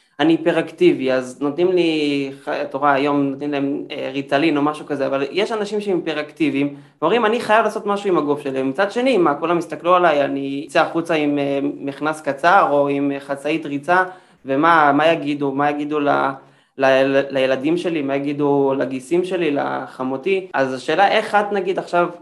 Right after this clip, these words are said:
כן מורידה את ההגנות לאנשים? עכשיו, רוב המאזינים שלנו לא מבינים. כשאתם יוצאים לריצה בתל אביב, או ברעננה, או בגבעתיים, אף אחד לא מסתכל עליכם.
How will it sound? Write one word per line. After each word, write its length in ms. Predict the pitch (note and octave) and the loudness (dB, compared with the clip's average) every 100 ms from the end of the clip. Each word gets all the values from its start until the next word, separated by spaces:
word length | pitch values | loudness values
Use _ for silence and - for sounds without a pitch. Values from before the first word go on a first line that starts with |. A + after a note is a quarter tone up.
| - | -16
כן 280 | - F#3+ G#3+ | 0 2 2
מורידה 400 | G3 D#3+ D3 D#3+ | 2 0 2 2
את 100 | F3 | 2
ההגנות 800 | D#3 C#3 C#3+ C#3+ G3 A3 - - _ _ _ _ | 0 0 -2 0 0 -2 -8 -20 _ _ _ _
לאנשים? 640 | C3 C3+ D3 C#3+ F#3+ D3 C#3 | -2 0 0 -2 -2 -2 -2
עכשיו, 300 | C#3+ C#3 C3 - | -4 -4 -4 -6
רוב 220 | - F#3 | 0 4
המאזינים 460 | G#3+ F#3 D3 D#3 F3+ | 6 6 4 2 2
שלנו 240 | F3 D3+ | 2 2
לא 140 | C#3 D#3 | 2 0
מבינים. 640 | D3 C3+ C#3 D3 C#3 - - _ _ _ - | 0 -2 -2 0 -2 -6 -18 _ _ _ -4
כשאתם 320 | C#3+ F#3 A3+ | 0 2 2
יוצאים 240 | G#3 G#3 G3+ | 2 2 2
לריצה 340 | F3 F3 F3 | 2 2 2
בתל 260 | E3 D#3 C3+ | 0 -2 -2
אביב, 400 | C3+ D3+ F3+ D3+ | -2 -2 -4 -4
או 60 | |
ברעננה, 580 | C3+ C3 C3+ C3+ D#3 F3+ | -4 -2 -2 -2 0 0
או 80 | C#3+ | 0
בגבעתיים, 640 | C3+ C3 B2+ B2+ E3 F#3+ F#3 G#3 | -2 -4 -4 0 2 2 0 -4
אף 120 | G3+ | -2
אחד 140 | G3 | -4
לא 80 | F#3+ | -2
מסתכל 380 | F#3 F3+ C3+ D3 | -2 -4 -8 -4
עליכם. 420 | C#3+ B2+ - - | -4 -4 -12 -20